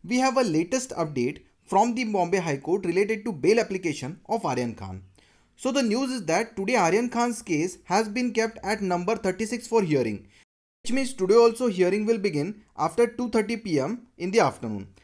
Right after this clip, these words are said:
Let me tell you that Aryan Khan's lawyer Mukul Rohatgi has kept his argument in front of the court yesterday. And today lawyers of Arbaz Merchant and Munmun Dhamecha will keep their argument in front of the court. And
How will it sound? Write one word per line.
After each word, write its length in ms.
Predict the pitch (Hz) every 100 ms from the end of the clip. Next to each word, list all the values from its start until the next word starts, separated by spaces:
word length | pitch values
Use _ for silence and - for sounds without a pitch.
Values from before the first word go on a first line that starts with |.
| _
Let 160 | 196 226
me 140 | 285
tell 100 | 277
you 140 | 247 254
that 120 | 254
Aryan 380 | - 147 226 247
Khan's 300 | 240 240 214
lawyer 240 | 208 214
Mukul 400 | 202 151 220 226
Rohatgi 380 | 208 202 190 208
has 260 | 170 214 226
kept 240 | 214 208
his 120 | 214
argument 380 | 175 156 165 185
in 200 | - 160
front 260 | 196 220 220
of 160 | 196
the 80 | 220
court 240 | 190 160 190
yesterday. 640 | 147 123 127 104 90 - _ _ _ _ _ _ -
And 200 | 147 180
today 200 | 208 220
lawyers 380 | 208 139 160 202
of 140 | 233 226
Arbaz 440 | 139 135 170 208
Merchant 460 | 214 208 220 220 -
and 180 | 165 226
Munmun 360 | 214 196 202 180
Dhamecha 520 | 160 143 127 131 214 _ _
will 220 | 185 254
keep 240 | 214 226 190
their 160 | 220
argument 500 | 180 151 135 120 175 - _ _ -
in 220 | 254 226
front 340 | 175 127 208 - _ _
of 200 | 147 139
the 120 | 196
court. 380 | 196 135 101 95 - _ _ _
And 300 | 143 156 240